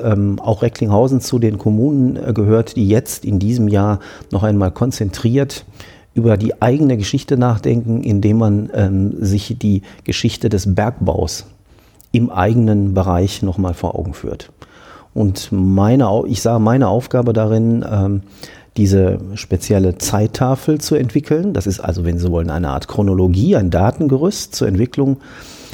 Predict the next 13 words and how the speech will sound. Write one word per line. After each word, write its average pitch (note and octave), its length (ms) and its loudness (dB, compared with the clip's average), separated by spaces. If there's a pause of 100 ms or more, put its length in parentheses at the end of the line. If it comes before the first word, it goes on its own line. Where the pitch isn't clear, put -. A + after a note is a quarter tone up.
(140)
zum - 160 -2
Aufstieg D3+ 460 0
und C3+ 160 -2
zum G#2+ 160 0
Niedergang A2 400 2
des F#2+ 100 -4
Bergbaus A#2 380 -2
in C3 80 0
Recklinghausen, C3+ 540 0 (340)
um A#2+ 280 2
diese A2+ 280 0
Zeittafel B2+ 560 0
dann A#2 260 2